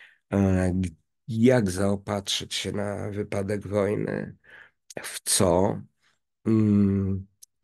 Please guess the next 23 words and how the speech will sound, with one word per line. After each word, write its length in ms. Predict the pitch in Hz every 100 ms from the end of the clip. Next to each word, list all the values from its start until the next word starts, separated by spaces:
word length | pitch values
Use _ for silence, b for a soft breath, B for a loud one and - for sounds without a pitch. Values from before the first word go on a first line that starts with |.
| - 98
jaką 440 | 107 104 151 147
drogą 480 | 117 95 85 82 85
będą 380 | 90 90 85 85
do 120 | 82
nas 220 | 80 80
dochodziły 600 | 80 - 85 87 87 87
wiadomości, 1040 | 90 82 80 82 87 - - - - - _ B B B B B -
mm, 440 | 101 98 95 101 -
o 140 | 110
tym, 240 | 101 90 87
co 220 | - 95
trzeba 440 | - - 95 90 95
robić, 720 | 101 95 113 113 - - - B B B _ 92
mm, 760 | 98 95 92 98 95 95 95 95 _ _ _ _ _ _ _ _ _ _
i 260 | 113 101 101
jakie 380 | 117 117 - 110
miejsce 960 | 85 107 151 139 - - - - - _ _ -
zajmiemy 640 | 98 104 90 98 110 98
wspólnie, 920 | - - - 95 78 69 - - - _ _ _ _ -
e, 280 | 95 92 95
w 80 | -
systemie 600 | - - 92 90 85 87
obrony, 680 | 90 92 80 80 92 -